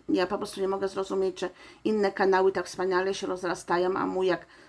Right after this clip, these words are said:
stanął na sześć siedemset, to stoi już od roku. Jest to dla mnie,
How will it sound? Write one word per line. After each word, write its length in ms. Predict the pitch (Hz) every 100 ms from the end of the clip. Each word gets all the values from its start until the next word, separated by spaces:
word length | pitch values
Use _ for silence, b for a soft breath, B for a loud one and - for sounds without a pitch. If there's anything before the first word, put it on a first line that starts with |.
| -
stanął 520 | - - 202 196 190
na 140 | 185
sześć 340 | 185 190 185 -
siedemset, 760 | 185 180 185 - 190 185 -
to 300 | 180 175 175 - _ _
stoi 340 | - - 190
już 180 | 185 180
od 160 | 175 180
roku. 580 | 170 170 - - 170 185 - _ _ _ _ _ _ _ _ _ _ _ _ _ _ _ _ _ -
Jest 240 | - 208
to 100 | 214
dla 140 | 202 190
mnie, 280 | 196 185